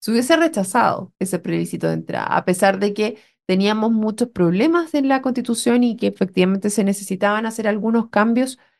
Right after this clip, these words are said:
en la Constitución propiamente tal. Ahora, este proceso en general siempre partió desde abajo, por lo mismo digo, o sea, de, del tema constituyente,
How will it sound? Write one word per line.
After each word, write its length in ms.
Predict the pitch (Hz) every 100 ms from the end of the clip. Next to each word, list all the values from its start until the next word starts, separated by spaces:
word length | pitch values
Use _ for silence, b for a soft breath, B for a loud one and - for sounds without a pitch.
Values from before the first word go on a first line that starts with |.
| _ -
en 120 | 220
la 100 | 233
Constitución 500 | 233 202 190 196 202
propiamente 500 | 196 190 180 170 160
tal. 180 | - - -
Ahora, 220 | 214 226
este 220 | - 285 320
proceso 680 | 311 285 311 302 349 370 _
en 80 | 220
general 480 | - 208 196 202 233
siempre 300 | - 240 269
partió 280 | 247 240 247
desde 240 | 254 220
abajo, 540 | 202 330 320 - 196 185 -
por 120 | 185
lo 80 | 208
mismo 260 | 269 254
digo, 260 | 269 254 165
o 40 |
sea, 360 | 175 180 175 175
de, 200 | 180 175
del 280 | 180 175 -
tema 240 | 196 202
constituyente, 1120 | 196 190 180 180 190 196 - 202 202 196 -